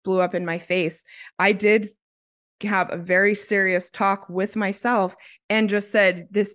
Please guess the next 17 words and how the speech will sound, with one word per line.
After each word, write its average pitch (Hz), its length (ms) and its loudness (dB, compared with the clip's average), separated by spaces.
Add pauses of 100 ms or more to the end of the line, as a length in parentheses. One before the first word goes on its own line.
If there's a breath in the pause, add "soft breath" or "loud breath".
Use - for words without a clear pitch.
isn't 208 280 -2
the 170 80 -10
time 180 260 -6
for 214 180 -6
it. 214 120 -4
You've 196 100 -4
got 190 220 -2
so - 260 -6
much 202 340 -6
to - 120 -16
do 185 400 -2
and 170 240 -6
learn 180 340 -2 (260 loud breath)
and 185 160 -2
so 185 240 -2
much 180 400 -4
to 170 300 -2